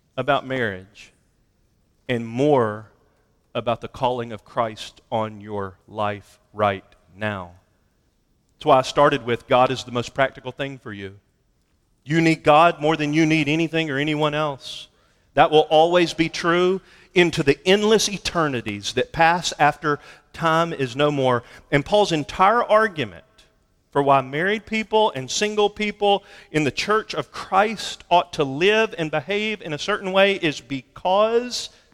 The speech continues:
of the gospel of Jesus Christ. Let me show you. It's in verse twenty-three.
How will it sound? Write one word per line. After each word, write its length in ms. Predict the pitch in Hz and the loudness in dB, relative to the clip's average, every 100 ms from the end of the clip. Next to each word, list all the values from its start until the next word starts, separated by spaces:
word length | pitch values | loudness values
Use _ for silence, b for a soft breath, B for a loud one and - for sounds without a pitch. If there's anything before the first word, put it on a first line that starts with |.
| _ _ _ _ _ _ | _ _ _ _ _ _
of 160 | 127 - | -8 -6
the 100 | 113 _ - | -10 _ -4
gospel 540 | 135 160 - - 180 | -2 0 -4 -6 -6
of 140 | 127 - | -8 -10
Jesus 400 | 131 131 123 - | -10 -10 -10 -16
Christ. 580 | - 101 90 - - _ _ _ _ _ _ | -8 -8 -8 -20 -20 _ _ _ _ _ _
Let 140 | 127 | -6
me 80 | 123 | -6
show 220 | - 135 | -6 -6
you. 180 | 131 95 92 _ _ _ _ _ _ - | -8 -12 -20 _ _ _ _ _ _ -12
It's 160 | 139 | -2
in 120 | 175 147 | -2 0
verse 180 | 170 | -4
twenty-three. 640 | - 185 175 147 180 139 | -4 -4 -4 -4 -4 -4